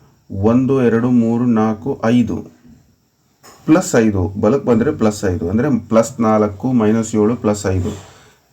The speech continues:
ಎಲ್ಲಿದೆ ಇದು? ಹ್ಮ್, ಮೊದಲನೇ ಆಪ್ಷನಲ್ಲಿ ಇದೆ. ಎಸ್, ಇಷ್ಟೇ. ಅಂದ್ರೆ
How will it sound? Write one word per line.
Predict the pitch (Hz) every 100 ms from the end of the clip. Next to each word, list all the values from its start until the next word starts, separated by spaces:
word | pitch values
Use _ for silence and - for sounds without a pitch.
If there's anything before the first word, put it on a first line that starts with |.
| _
ಎಲ್ಲಿದೆ | 110 104 104
ಇದು? | 101 107 117
ಹ್ಮ್, | - - - - - 101 87 95 - -
ಮೊದಲನೇ | 107 117 120
ಆಪ್ಷನಲ್ಲಿ | 101 95 104 117 135
ಇದೆ. | 104 - - - _ _ _ _ _ _ - -
ಎಸ್, | - - - - - - -
ಇಷ್ಟೇ. | - - - - - - - - - - - - - -
ಅಂದ್ರೆ | 135 165 220 -